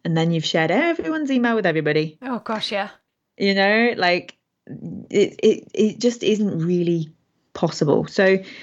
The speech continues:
Speaker 1: you're gonna need something to kind of manage that, to keep your email list, because your email list, you've probably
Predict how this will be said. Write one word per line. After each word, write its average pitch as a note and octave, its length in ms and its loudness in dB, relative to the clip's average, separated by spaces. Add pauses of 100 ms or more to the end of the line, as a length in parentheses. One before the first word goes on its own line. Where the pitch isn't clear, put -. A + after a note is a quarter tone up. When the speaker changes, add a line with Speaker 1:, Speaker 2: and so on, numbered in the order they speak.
(380)
Speaker 1:
you're G#3+ 180 2
gonna B3 200 2
need A#3 220 2
something F3+ 400 -4
to E3 120 -10
kind F3 200 -2
of C#3+ 140 -4
manage D#3 520 0
that, B3+ 180 0 (280)
to - 100 -6
keep - 220 -2
your - 120 2
email G3 340 4
list, F#3 320 0
because G#3 340 -2
your D4 100 0
email A3+ 240 2
list, F3 260 -4
you've F3+ 120 -6
probably E3+ 440 -4